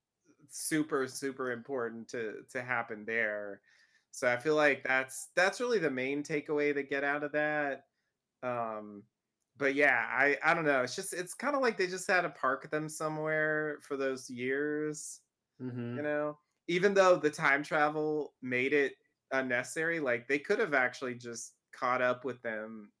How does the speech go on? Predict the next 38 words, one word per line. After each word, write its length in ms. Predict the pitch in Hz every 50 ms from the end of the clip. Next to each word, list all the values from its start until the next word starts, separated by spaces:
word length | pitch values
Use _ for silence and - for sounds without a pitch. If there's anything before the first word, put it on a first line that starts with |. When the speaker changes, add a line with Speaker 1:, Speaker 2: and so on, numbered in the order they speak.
| _
Speaker 1:
you 120 | 151 139 135
know, 200 | 127 117 117 117
and 80 | 117 120
they'd 100 | 120 117
just 180 | 120 - -
be, 120 | - 120 110
like, 240 | 107 107 104 - -
three 160 | 127 123 117
years 260 | 113 110 110 107 -
younger 400 | 110 104 110 120 113 110 101 104
or 60 | 113
something, 340 | - - - - - - - -
Speaker 2:
I 60 | 294
mean, 120 | 311 311 311
Speaker 1:
like 80 | 302
Speaker 2:
it 60 | 285 220
helped 320 | 220 302 320 311 - -
with 340 | 320 277 - - - - -
some 260 | - 190 180 175 170
of 100 | 170 156
the 600 | 156 147 139 131 127 123 120 117 113 110 110 110 -
characters 520 | - 147 135 127 127 123 127 123 113 117
who 80 | - 123
were 100 | 123 120
in 100 | 117 113
the 60 | 110
seventies 1160 | 113 - 123 113 107 113 110 107 107 107 107 107 104 104 101 101 98 98 - - - - - _ _ _ _ _ _ _ _ _ 135
who 120 | 147 139 123
spent 400 | - - _ 151 165 190 185 -
the 80 | 147
time 300 | - - 127 110 110 104
together, 760 | 104 104 104 104 101 101 101 98 98 98 95 98 98 95 - _ _
you 140 | - 135 135
know, 320 | 127 117 107 107 107 107 104 104
like, 340 | 104 104 104 104 101 98 - _ _ _ _ _ _ _ _ _ _ _ _ _ _ _ _ _ -
uh, 460 | 107 104 104 101 98 98 95 95 95 95
Sawyer 800 | - - - 127 123 117 113 113 110 110 110 107 107 107 107 104
and 320 | 98 95 92 92 92 90